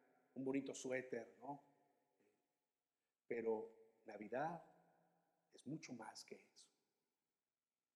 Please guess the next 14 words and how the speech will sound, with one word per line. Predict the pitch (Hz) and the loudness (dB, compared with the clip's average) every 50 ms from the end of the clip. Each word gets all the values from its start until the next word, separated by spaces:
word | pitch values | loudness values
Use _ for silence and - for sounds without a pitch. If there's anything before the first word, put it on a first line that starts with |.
| _ _ - | _ _ -2
No | 143 170 | 0 4
nos | 185 214 202 - - | 4 6 4 4 4
quedemos | - 160 143 139 156 175 170 143 120 107 - - - - - - - - - - - _ _ _ _ _ _ _ _ _ _ _ _ _ | 4 2 2 4 6 6 6 6 4 2 0 -4 -4 -4 -6 -8 -12 -16 -20 -20 -20 _ _ _ _ _ _ _ _ _ _ _ _ _
con | - 139 131 127 123 123 123 - - - - - - - | 6 6 8 8 6 2 0 -2 -6 -14 -18 -20 -4 0
estas | - 151 - - - 151 143 - - - - | 2 2 2 6 6 6 6 6 4 -2 0
cosas | - 156 147 143 - - 143 131 131 - - - - - - - - - - - - _ _ _ _ _ _ _ _ _ _ - | 4 4 4 4 4 4 2 2 2 0 -2 -2 -4 -4 -6 -8 -10 -12 -14 -16 -20 _ _ _ _ _ _ _ _ _ _ 2
terrenales, | 131 - - 117 110 101 104 107 123 120 120 120 117 110 - - - - - - - - _ _ _ _ _ _ _ _ _ _ _ _ _ _ _ _ _ _ _ _ _ _ _ _ _ _ _ - - - | 2 2 2 0 0 0 0 0 2 2 4 4 2 0 -2 -4 -8 -10 -12 -14 -18 -20 _ _ _ _ _ _ _ _ _ _ _ _ _ _ _ _ _ _ _ _ _ _ _ _ _ _ _ -6 0 2
hasta | 123 - - 120 | 2 2 2 0
cierto | - - 120 113 - 120 | 0 0 0 0 -2 -4
punto | - - 123 123 - 120 107 | -2 -2 -2 -2 0 -2 -2
vanas | 98 107 110 113 117 117 110 107 - - - - - | -2 -2 0 0 0 0 0 -2 -4 -6 -8 -6 -6
de | 107 101 | -6 -6
la | 92 90 | -6 -6
Navidad. | 90 92 92 - 82 85 - - - - - | -8 -8 -10 -10 -10 -14 -18 -18 -20 -20 -20